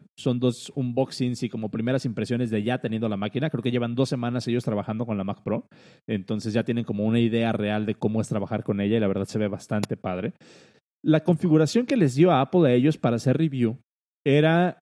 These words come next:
una, una Mac Pro, eh, con, eh, veintiocho cores, eh, de dos punto cinco gigahertz, igual Xeon, eh, W,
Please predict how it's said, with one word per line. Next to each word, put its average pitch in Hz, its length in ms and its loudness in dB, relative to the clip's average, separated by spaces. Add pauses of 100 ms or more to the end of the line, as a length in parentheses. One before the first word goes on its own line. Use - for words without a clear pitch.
una, 175 840 4 (300)
una 175 220 2
Mac 165 380 -4
Pro, 135 340 2 (680)
eh, 113 520 2 (360)
con, 147 880 2 (300)
eh, 117 460 2 (160)
veintiocho 131 480 0
cores, 156 500 -2 (1300)
eh, 113 160 0
de 113 100 2
dos 127 160 2
punto 143 240 0
cinco 131 260 0
gigahertz, 117 680 -2 (400)
igual 117 540 2 (100)
Xeon, 127 720 2
eh, 107 240 2
W, 135 420 2